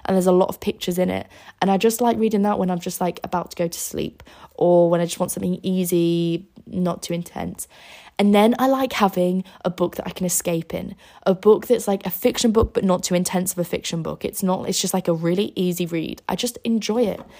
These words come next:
And, like, The Seven Husbands of Evelyn Hugo, like, that type of book.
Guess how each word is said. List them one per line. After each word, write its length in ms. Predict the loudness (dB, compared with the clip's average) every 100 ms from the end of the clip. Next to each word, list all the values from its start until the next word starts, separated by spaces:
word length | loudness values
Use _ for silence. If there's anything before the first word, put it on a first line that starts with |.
| -20 -6
And, 540 | 0 4 4 4 2 -2 -12 _ _ _ _ _ _ 0
like, 140 | 2
The 60 | 4
Seven 280 | 4 4
Husbands 400 | 2 2 2 2
of 100 | 2
Evelyn 280 | 2 2 0
Hugo, 440 | -2 -4 -2 -6 -8 -16 -2
like, 260 | 2 2
that 220 | 2 0 -2
type 200 | -6 -6
of 80 |
book. 300 | -6 -6 -6